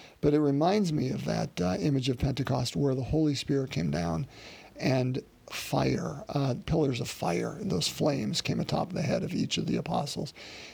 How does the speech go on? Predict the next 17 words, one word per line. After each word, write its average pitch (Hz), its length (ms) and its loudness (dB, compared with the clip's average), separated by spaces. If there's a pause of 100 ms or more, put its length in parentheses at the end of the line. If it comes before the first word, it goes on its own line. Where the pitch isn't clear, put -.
(100)
They 160 380 2
became 139 440 0
inflamed. 127 880 -6 (1700)
And, 147 460 2
and 143 240 2
just 175 280 2
as, 139 200 0 (180)
as 143 400 0
our 135 140 2
God 156 380 2
points 175 400 0
to 139 140 0
his 123 120 0
heart, 139 340 -2
which 123 160 -2
is 123 140 0
inflamed 127 720 -4